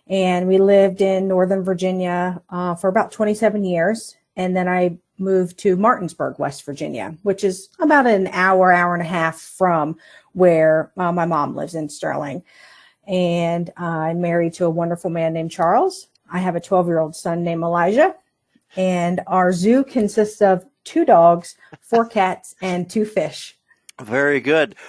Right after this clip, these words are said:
Speaker 2: Well, I didn't know that about you, that you were, you as well were, uh, I, I say an Air Force brat. You weren't a brat, but, uh, I was as well. I was, uh, my, my father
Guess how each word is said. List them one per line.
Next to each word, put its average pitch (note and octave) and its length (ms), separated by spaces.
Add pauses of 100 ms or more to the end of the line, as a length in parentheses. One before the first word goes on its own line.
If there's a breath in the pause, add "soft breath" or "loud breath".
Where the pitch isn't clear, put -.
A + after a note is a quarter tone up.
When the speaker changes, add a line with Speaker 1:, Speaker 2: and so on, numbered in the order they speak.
(140 loud breath)
Speaker 2:
Well, D#3+ 160
I D#3 120
didn't E3+ 340
know E3+ 240
that D3 180
about C#3 380
you, C3+ 180
that B2 300
you D3 160
were, D#3 260 (240)
you C3 480
as D3 220
well D#3 420 (140)
were, B2 420
uh, G#2 140 (180)
I, G#2+ 120 (340)
I A#2+ 80
say A#2+ 180
an G2+ 60
Air A#2 160
Force G2 260
brat. G#2 460
You B2+ 120
weren't G#2 200
a - 20
brat, A2 400
but, A2+ 300
uh, A2 240 (420 loud breath)
I B2+ 200
was D3+ 300
as D3+ 140
well. D#3 360
I A#2 360
was, B2+ 300
uh, A#2+ 300 (120)
my, A#2 240 (200)
my A#2 200
father C3+ 480